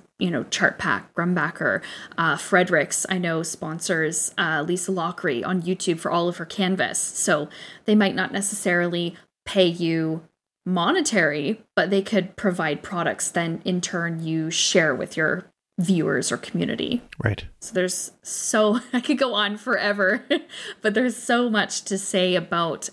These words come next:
Speaker 1: income streams and it's so important.
Speaker 2: Is there something you haven't tried yet that you wanna try creatively?
Speaker 1: Oh, that's a very good question. In general, or, like, mediums, or just kinda anything?
Speaker 2: Mediums, one of those things you keep putting on the back and you're thinking, "Maybe when I, maybe in five years, or maybe at this point in time," but,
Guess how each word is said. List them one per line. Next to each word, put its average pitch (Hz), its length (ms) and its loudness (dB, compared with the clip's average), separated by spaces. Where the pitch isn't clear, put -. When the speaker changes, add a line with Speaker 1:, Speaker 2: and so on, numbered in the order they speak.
Speaker 1:
income 175 280 -4
streams 170 300 -4
and 147 100 -4
it's - 100 -10
so 175 280 2
important. - 540 -6
Speaker 2:
Is - 160 -2
there 139 80 4
something 202 340 2
you 160 80 6
haven't 139 220 4
tried 92 320 2
yet - 240 -2
that - 120 2
you 104 80 2
wanna 90 200 6
try 87 340 0
creatively? - 500 4
Speaker 1:
Oh, 208 240 -4
that's 208 240 -2
a 190 60 2
very 190 320 2
good 190 180 -2
question. 170 680 -4
In 202 140 4
general, 247 580 0
or, 202 220 4
like, 180 240 -2
mediums, 247 840 -2
or 190 300 2
just 196 260 -8
kinda 190 240 -4
anything? 208 260 -4
Speaker 2:
Mediums, 131 600 0
one 156 120 -2
of 175 60 2
those 143 160 2
things 123 280 0
you 110 60 -2
keep - 260 -6
putting 117 260 -2
on 101 60 0
the 98 100 0
back - 320 0
and 110 140 -2
you're 104 80 -2
thinking, 107 400 -6
"Maybe 135 240 0
when 117 220 0
I, 107 200 2
maybe 151 280 -2
in 107 80 -2
five 113 400 0
years, 113 600 0
or 98 140 -4
maybe 101 580 0
at 95 120 -2
this - 160 -2
point - 260 -2
in 95 80 -2
time," 98 380 2
but, - 340 -2